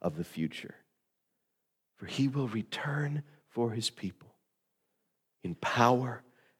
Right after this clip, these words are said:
and in glory, gathering us from the ends of the earth that we might worship him in glory forever. That's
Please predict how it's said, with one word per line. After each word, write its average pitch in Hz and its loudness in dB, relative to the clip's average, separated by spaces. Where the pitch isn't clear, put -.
and 87 -2
in 90 0
glory, 87 4
gathering 104 4
us - -2
from 95 -4
the 92 4
ends 127 4
of 117 -2
the 98 4
earth 71 -6
that 87 2
we 107 6
might 95 4
worship - -4
him 78 -6
in 76 -8
glory 78 0
forever. 73 -6
That's - 0